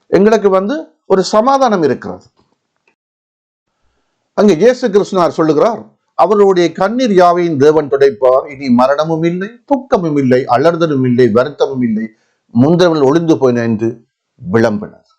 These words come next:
அப்ப எங்களுக்கு தேவனுடைய ராஜ்யம், நாங்கள் தேவனுடைய ராஜ்யத்தை காத்திருப்போம், சீக்கிரம் வரட்டும் என்று ஜெபிப்போம். அது வரைக்கும் நாங்கள் இந்த பூமியில வாழும் வரைக்கும் கர்த்தரோடு இருப்போம். இயேசு கிறிஸ்துடைய கற்பனைகள், கட்டளைகளை போதி-,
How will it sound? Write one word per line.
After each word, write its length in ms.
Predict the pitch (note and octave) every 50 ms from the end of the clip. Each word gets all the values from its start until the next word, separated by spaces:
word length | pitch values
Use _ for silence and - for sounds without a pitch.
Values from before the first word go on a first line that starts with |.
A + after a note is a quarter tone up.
| _ _ _ _ _ _ _ _ _ _ _
அப்ப 100 | - - - -
எங்களுக்கு 300 | F3+ E3+ E3 E3 D3+ D3 C3 B2 C3 F3
தேவனுடைய 480 | G3 A3 G#3+ G#3+ G#3 G3+ F3+ E3+ E3 C#3 A2+ A2+
ராஜ்யம், 440 | A#2 B2 B2 G#2 - - - - - _ _ _ _ _ _ _ _ _ _ _ _ _ _ _ _ _ _ _ _ _ _ - - A2+
நாங்கள் 300 | C#3 D3+ D#3+ D#3+ D#3 D3+
தேவனுடைய 340 | F3 G3 G3+ G3+ G3+ G3 F#3 D#3 D#3
ராஜ்யத்தை 380 | D#3 C#3+ C3 D#3 C#3 D3+ D3
காத்திருப்போம், 640 | C3+ D#3+ C#3+ C#3 C3+ C#3 C#3 C3 C3+ C3+ C3+ B2+ B2+ _ _ _ _ _
சீக்கிரம் 540 | - - - G3+ G#3+ G#3 G#3 A3+ G3+ E3+ B2+
வரட்டும் 360 | B2+ C3 C#3+ C#3 C#3 D3 C#3
என்று 120 | C#3 B2+ A#2
ஜெபிப்போம். 640 | G2+ F2+ G2+ B2 B2 C#3 D3 B2+ B2+ C3 B2 A#2+ B2 B2 _ _ _ _
அது 220 | - A#2+ C3 D3 D3
வரைக்கும் 380 | D#3+ E3 F#3 F#3 A3+ G#3+ F#3 E3+
நாங்கள் 180 | D#3 D3 C#3
இந்த 140 | B2+ A#2 B2
பூமியில 520 | A2 A2+ D3+ F3 E3+ F3 E3+ D#3+ D#3 B2+
வாழும் 340 | A#2 B2+ C3 C3+ C#3+ D3 C#3
வரைக்கும் 440 | C#3 C#3+ C#3+ C#3 C#3 - D#3+ E3+ E3+ _ _ _ _ _ _ _ _ _ _ _ _ _ _ _ _ _ _ _ _ -
கர்த்தரோடு 420 | F#3+ F#3+ G3 - C#4+ A#3 G3+ D#3 C3 A2+
இருப்போம். 380 | G2+ F#2 D#2+ - - C#2+ C#2+ - - _ _ _ _ _ _ _ _ _ _ _ _ _ _ _ _ _ _ _ _ _ _ _ -
இயேசு 440 | - - E3 G#3 A3+ A3 - A3
கிறிஸ்துடைய 480 | G3+ - G3+ F#3 F3+ F#3+ F3+ F3 F3+ E3+
கற்பனைகள், 600 | E3+ - D#3 D#3 D3+ - G3+ F3+ F3+ E3+ F3+ F3+
கட்டளைகளை 560 | E3+ - D3+ - - D3+ D3+ D3+ C#3+ C#3 C3+
போதி-, 340 | - - A2 A2+ A2 -